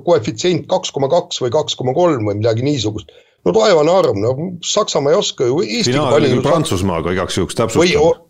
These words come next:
Speaker 1: okei, öö, siis Prantsusmaaga, noh.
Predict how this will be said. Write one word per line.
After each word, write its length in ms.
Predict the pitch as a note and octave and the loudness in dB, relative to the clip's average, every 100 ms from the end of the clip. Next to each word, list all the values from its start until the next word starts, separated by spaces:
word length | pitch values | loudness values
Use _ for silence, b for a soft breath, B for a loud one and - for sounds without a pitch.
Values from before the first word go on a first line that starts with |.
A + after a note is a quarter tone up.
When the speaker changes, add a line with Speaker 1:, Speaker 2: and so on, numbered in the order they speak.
| D3+ | -4
Speaker 1:
okei, 320 | D3+ G3 F3+ G#2+ - _ _ _ C#3 | 0 0 -2 -6 -12 _ _ _ -2
öö, 560 | C#3 D3 D3 D3+ D3 C3+ | 2 4 4 2 0 -2
siis 160 | D#3 A#2 | -4 -2
Prantsusmaaga, 760 | G3 F#3 - A2+ B2+ A2+ G#2+ | -2 -2 -2 -2 0 0 0
noh. 220 | C#3 C#3+ | -2 -4